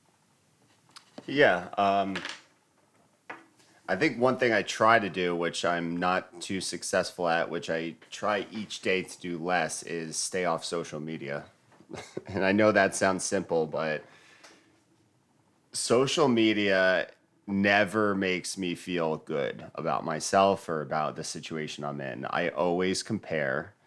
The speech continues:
I always, uh, am jealous of something,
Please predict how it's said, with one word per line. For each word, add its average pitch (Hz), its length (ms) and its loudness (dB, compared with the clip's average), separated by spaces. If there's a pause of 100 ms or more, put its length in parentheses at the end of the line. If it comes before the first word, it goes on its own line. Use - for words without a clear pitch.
(520)
I 87 140 2
always, 92 880 2
uh, 85 580 -2
am 85 180 -10
jealous 82 480 -4
of 76 140 -8
something, 78 640 -6